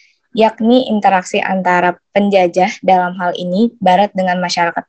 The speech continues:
pribumi, yakni Timur atau Orient,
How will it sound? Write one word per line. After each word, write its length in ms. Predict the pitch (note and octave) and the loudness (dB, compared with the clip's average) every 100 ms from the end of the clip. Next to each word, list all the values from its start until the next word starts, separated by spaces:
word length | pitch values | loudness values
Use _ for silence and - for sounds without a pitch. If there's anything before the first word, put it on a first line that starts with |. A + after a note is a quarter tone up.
| _ | _
pribumi, 640 | F3 F3 F3+ F#3 G3+ G3+ | -4 0 2 4 4 4
yakni 320 | F3+ - G3+ | 0 0 -4
Timur 400 | - F3+ F#3+ E3+ - - - - - | -2 0 2 2 -2 -20 -14 -12 -6
atau 320 | F3 F3+ F#3+ - | -6 2 2 2
Orient, 480 | F3+ F3+ E3+ D#3+ | 0 2 2 0